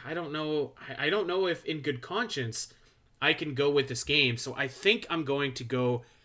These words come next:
to my first choice, which is also tough because I also feel like ice dungeons have a lot of really good, you know, uh, dungeons to pick from. But I'm, I'm gonna say the Ice Palace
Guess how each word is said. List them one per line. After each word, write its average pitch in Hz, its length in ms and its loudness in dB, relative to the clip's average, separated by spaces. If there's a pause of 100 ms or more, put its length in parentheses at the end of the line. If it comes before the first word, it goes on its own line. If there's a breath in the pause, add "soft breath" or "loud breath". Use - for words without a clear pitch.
(320 soft breath)
to - 120 -10
my 135 120 4
first 190 360 2
choice, 117 300 -2
which 165 140 -4
is 180 100 -2
also 226 360 2
tough 120 300 -2
because 131 220 -4
I 151 100 0
also 220 360 4
feel 135 180 0
like 123 160 -2
ice 190 220 2
dungeons 120 380 -4
have 120 220 -2
a 127 60 -6
lot 127 320 0
of 113 200 -6
really 135 260 0
good, 127 400 2 (560 soft breath)
you 117 100 -4
know, 107 160 -4 (240)
uh, 107 320 -6
dungeons 165 380 0
to - 60 -8
pick 240 200 2
from. 123 300 0 (420 loud breath)
But 156 320 6 (560)
I'm, 151 320 -8
I'm 160 160 -2
gonna 254 160 2
say 202 180 4
the 143 160 0
Ice 127 240 0
Palace 104 540 -4